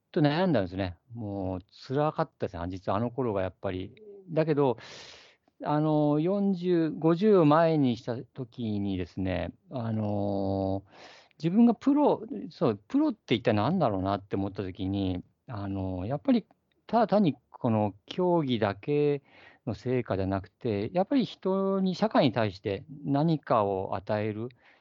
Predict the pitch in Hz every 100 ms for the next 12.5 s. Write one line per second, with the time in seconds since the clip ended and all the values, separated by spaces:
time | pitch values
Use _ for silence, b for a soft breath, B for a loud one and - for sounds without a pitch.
0 | b _ - - 123 131 101 98 98 92
1 | 90 107 131 _ - 113 101 101 104 -
2 | 180 196 214 - 202 185 202 190 196 -
3 | _ 160 123 117 107 107 B B B B
4 | _ 127 110 104 95 104 92 90 87 -
5 | - - 98 - 120 143 139 98 98 98
6 | 101 101 113 113 117 - 101 95 101 92
7 | 92 92 B B B B _ 123 120 156
8 | 165 170 180 127 98 95 92 95 - 98
9 | 85 87 95 120 117 160 208 208 143 -
10 | 120 107 _ _ _ _ _ _ _ _
11 | B B B 120 107 107 104 101 98 98
12 | 113 196 110 98